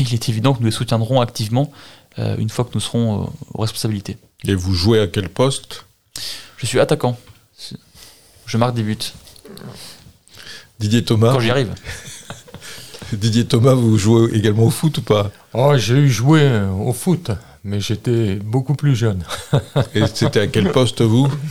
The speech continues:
Speaker 3: Ah, bah, moi, à l'é-, à l'époque, on disait ailier droit. Voilà.
Speaker 2: Vous marquiez pas des buts. L'ailier droit,
Speaker 3: Ah,
Speaker 2: c'était
Speaker 3: ça,
Speaker 2: pas
Speaker 3: ça
Speaker 2: son
Speaker 3: me,
Speaker 2: rôle.
Speaker 3: non, mais enfin, ça, ça m'est arrivé d'en marquer quand même.
Speaker 2: Un peu alors, pas beaucoup. <laughs> Pas beaucoup. Allez, tout ça pour dire que,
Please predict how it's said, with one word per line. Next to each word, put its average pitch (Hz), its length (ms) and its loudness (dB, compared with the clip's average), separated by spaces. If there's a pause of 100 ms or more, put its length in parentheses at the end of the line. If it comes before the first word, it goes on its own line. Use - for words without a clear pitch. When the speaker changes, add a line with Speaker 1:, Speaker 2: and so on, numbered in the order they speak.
(640)
Speaker 3:
Ah, 156 140 2
bah, 147 100 4
moi, 156 200 4
à 139 200 0
l'é-, 139 100 2
à 143 140 0
l'époque, 156 320 0
on 147 100 2
disait 139 360 4
ailier 139 240 4
droit. 113 320 0 (840)
Voilà. 104 360 -4 (640)
Speaker 2:
Vous 98 180 0
marquiez 107 380 2
pas 104 160 0
des 107 100 2
buts. 92 220 -4 (120)
L'ailier 101 400 0
droit, 113 340 4
Speaker 3:
Ah, - 40 -4
Speaker 2:
c'était 104 220 -2
Speaker 3:
ça, 110 140 2
Speaker 2:
pas 104 40 2
Speaker 3:
ça 95 60 2
Speaker 2:
son 95 80 0
Speaker 3:
me, 101 60 0
Speaker 2:
rôle. 85 260 -2
Speaker 3:
non, 143 260 2
mais 123 100 2
enfin, 117 320 0
ça, 90 300 -6
ça 98 220 -2
m'est 110 100 0
arrivé 110 320 2
d'en 110 140 2
marquer 110 320 -2
quand 120 160 -2
même. 104 200 0 (440)
Speaker 2:
Un 110 80 4
peu 117 280 4
alors, 85 220 0
pas - 160 2
beaucoup. - 420 0
<laughs> - 60 -10 (400)
Pas 131 120 2
beaucoup. 117 320 -6 (560)
Allez, 131 240 4
tout 139 140 2
ça 170 180 2
pour 135 220 0
dire 117 300 2
que, 117 300 4